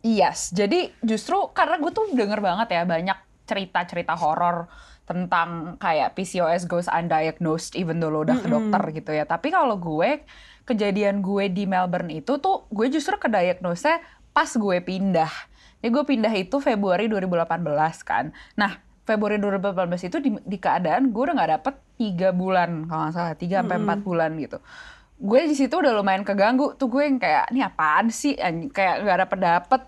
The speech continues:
Speaker 1: gitu kan.
Speaker 2: Mm-mm.
Speaker 1: Terus gue memang dari dulu tuh insecure banget sama jerawat. Itu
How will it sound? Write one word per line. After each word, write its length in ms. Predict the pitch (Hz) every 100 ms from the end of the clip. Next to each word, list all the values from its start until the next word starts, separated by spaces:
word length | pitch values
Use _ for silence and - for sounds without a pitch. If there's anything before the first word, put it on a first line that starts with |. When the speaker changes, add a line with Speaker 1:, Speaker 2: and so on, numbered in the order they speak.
| 196
Speaker 1:
gitu 160 | 196 226
kan. 180 | 185 220
Speaker 2:
Mm-mm. 60 |
Speaker 1:
Terus 140 | 202 196
gue 120 | 233 311
memang 320 | 339 220 247
dari 240 | 226 185
dulu 240 | 185 170 226
tuh 240 | 349 320
insecure 400 | 240 - - 214
banget 240 | 190 262 277
sama 200 | 233 208
jerawat. 560 | 170 147 151 165 175 - - - - -
Itu 320 | 220 294 -